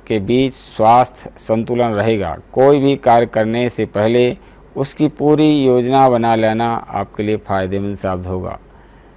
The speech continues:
और इस समय मुलाकात को लेकर थोड़ा सा महसूस करेंगे, नेगेटिव फीलिंग करेंगे।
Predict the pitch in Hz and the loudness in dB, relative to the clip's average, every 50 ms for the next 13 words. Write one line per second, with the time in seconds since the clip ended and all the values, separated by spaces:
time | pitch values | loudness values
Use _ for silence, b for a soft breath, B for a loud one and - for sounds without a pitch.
0 | b b b - - - _ - - - 107 110 117 - - 120 120 110 - - | b b b -20 -20 -20 _ -20 -4 2 6 6 8 8 8 6 4 2 -2 -12
1 | - _ _ - 135 131 - - 147 143 151 151 151 147 139 135 131 135 135 139 | -20 _ _ -8 -6 -6 -2 -2 0 2 2 2 2 2 2 2 4 6 6 6
2 | 131 123 - 139 135 135 - - - 123 120 123 120 - - 127 123 - - - | 6 4 4 4 4 4 0 -4 -4 0 0 0 0 2 2 0 0 0 -2 -2
3 | - 113 110 107 104 - 110 107 104 - - - - - - - - - - - | 0 2 2 2 2 2 2 2 2 0 -2 -8 -18 -20 -20 -20 -20 -20 -20 -20
4 | - - - _ - - - _ - - - - - - - 104 107 117 110 - | -20 -20 -20 _ -20 -20 -20 _ -16 -16 -16 -16 -18 -10 -6 -2 0 0 0 0
5 | - 139 127 - - 127 120 117 113 110 110 107 - - 113 107 117 117 117 127 | -2 -4 -4 -2 0 0 0 0 -2 -4 -4 -6 -6 -6 -6 -4 -4 0 0 0
6 | 117 117 120 113 - - - 107 104 113 110 98 101 98 101 104 98 90 82 80 | 0 0 -2 -4 -4 -4 -6 -4 -4 -2 -4 -4 -4 -4 -4 -4 -6 -6 -8 -10